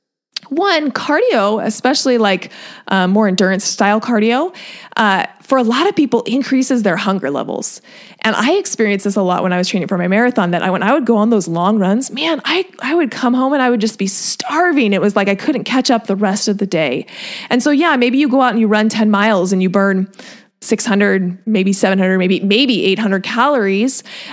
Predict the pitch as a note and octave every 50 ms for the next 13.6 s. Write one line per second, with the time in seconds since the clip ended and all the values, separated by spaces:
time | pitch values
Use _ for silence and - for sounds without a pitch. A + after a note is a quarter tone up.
0 | - - - G#3+ G3+ G3 G3 F3 - - - - C#4 B3 D#4+ D4 C4+ A#3+ C#4 C4+
1 | G#3 G#3 A#3 D4 D#4+ D#4 C4 F#3 A3 A3 G#3+ G#3+ A3 G#3+ G3+ G3 F#3 F#3 - -
2 | - - - A3+ A3 G#3 - B3 C#4+ F4 - E4 D4+ C#4 B3+ B3+ C4 C4+ B3 C#4+
3 | C#4+ C#4 A#3 B3+ F4 G#4 D#4 - - B3 G#3+ A3 D#4 E4+ D#4 C4+ A#3+ A#3+ B3+ C4
4 | - - C#4+ D4 D#4+ A#3 B3 F#4+ G#4+ D4+ A3+ - - G3+ F#3+ F3 - - - -
5 | - - - - - C4 C4 C4 A3+ - A3 A3+ G#3+ G#3+ G#3+ - - _ - -
6 | D#4+ C5 B4+ G4+ D#4+ A#3+ G#3+ G3 F#3 C#3+ F2 - - - - - - - - B3
7 | B3+ B3+ B3 G3+ F3 B3+ C#4 A3 A3 A3+ A3 G#3 G#3+ A3 A3 - - - - A#3+
8 | G#3+ G3+ G3 G3 E3+ F#3 - F#3 F#3 F#3 G#3 G#3+ G#3+ - - - - - - -
9 | - - - - A3 G#3+ G3 G3 G3 F#3 - - _ _ - - B3 C#4+ F4 G4
10 | G#4+ F4 E4+ D4 C4+ A#3 G#3+ A3+ G#3+ F3+ F#3 - G3+ G3+ G#3+ C#4 D#4 - - -
11 | - B3 A#3 A3+ A3 G#3+ G#3+ G#3 - - G3 B3 A3 G#3 - - - - - -
12 | - - - _ _ _ - - - - - B3 C4+ G#4 - - C4+ F#3+ G3 G3+
13 | G#3 A3+ - - B3 G3 F#3+ F#3+ G#3 A#3 C4+ D4